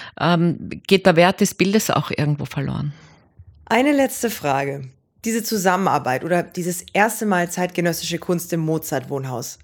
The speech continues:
Speaker 2: Kann es zukunftsweisend sein für eine ganz neue Öffnungsrichtung des Mozart-Museums?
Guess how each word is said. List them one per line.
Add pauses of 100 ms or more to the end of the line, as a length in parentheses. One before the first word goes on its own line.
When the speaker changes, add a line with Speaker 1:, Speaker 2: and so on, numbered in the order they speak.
(760)
Speaker 2:
Kann
es
zukunftsweisend
sein
für
eine
ganz
neue
Öffnungsrichtung
des
Mozart-Museums?